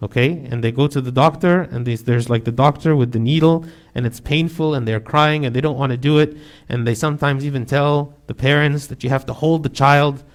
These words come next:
you know, very firmly so the child doesn't, like, move around. And even from the perspective of the parents, it's very difficult to do so. If a parent has ever experienced that, it's like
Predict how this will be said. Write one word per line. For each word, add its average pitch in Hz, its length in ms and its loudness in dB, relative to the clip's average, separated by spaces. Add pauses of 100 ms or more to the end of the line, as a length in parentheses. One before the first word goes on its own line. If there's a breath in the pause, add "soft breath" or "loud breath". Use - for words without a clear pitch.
(280 soft breath)
you 127 100 -2
know, 123 480 -2
very 147 240 2
firmly 151 560 0
so 147 180 -2
the 131 180 -8
child 147 380 2
doesn't, 139 240 -2
like, 131 180 -2
move 139 240 0
around. 143 460 2 (420 loud breath)
And 123 140 -4
even 160 260 -2
from 143 120 -6
the 131 80 -2
perspective 139 520 -2
of 123 100 -2
the 123 100 -4
parents, 143 400 0
it's 131 80 -6
very 139 200 2
difficult 131 460 -4
to 110 100 -6
do 110 140 -4
so. 107 340 -10 (300)
If - 60 -20
a - 60 -12
parent 139 300 -2
has 120 120 -6
ever 127 220 -2
experienced 117 560 -6
that, 90 260 -6
it's - 140 -16
like 107 180 -4